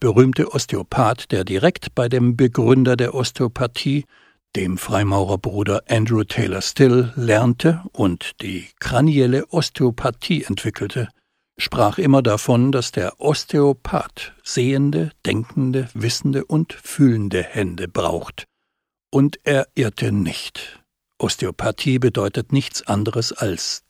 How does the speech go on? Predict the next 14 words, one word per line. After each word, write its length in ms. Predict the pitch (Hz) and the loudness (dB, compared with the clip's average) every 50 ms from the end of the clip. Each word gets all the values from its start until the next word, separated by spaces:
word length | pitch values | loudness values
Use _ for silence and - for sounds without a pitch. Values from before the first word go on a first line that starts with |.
| _ - | _ -10
Zeit 380 | - - 135 156 156 - - - | -4 -2 -2 -2 -2 -6 -10 -12
seines 440 | - - 147 131 131 135 127 - | -4 -2 0 0 0 0 -2 -2
Lebens 480 | 117 113 117 117 110 117 117 117 - - | 2 2 4 4 4 2 2 0 0 -2
daran 380 | - 113 107 95 95 98 107 - | -2 -2 0 0 0 -2 -2 -2
zu 260 | - - 131 - - | -2 -2 -4 -2 -2
arbeiten, 720 | - 92 95 95 98 98 104 98 101 - - 98 98 98 _ _ _ _ _ _ _ - | -2 -2 -2 -2 -2 -2 0 -2 -2 -2 -4 -4 -4 -6 _ _ _ _ _ _ _ -12
zum 300 | - - 113 92 92 95 | -4 -4 -2 -2 -2 0
Wohle 300 | 101 107 117 120 120 127 | 2 4 4 4 4 2
seiner 280 | - - 127 127 139 135 | 2 2 0 2 0 -2
Patienten 640 | - - - - - 135 120 120 - - 131 123 123 | -2 -6 -6 -4 -4 -4 -6 -6 -4 -2 -2 -2 0
solche 400 | - - 123 110 117 - - 123 | 0 0 0 0 0 -2 -4 -4
Hände 420 | - - 127 98 98 104 101 - | -4 -2 -4 -2 -2 -4 -6 -6
zu 180 | - - 165 - | -4 -6 -4 -2
entwickeln. 640 | - 135 120 - - 98 - - 101 90 82 | -2 -4 -4 -2 -4 -6 -4 -4 -4 -4 -6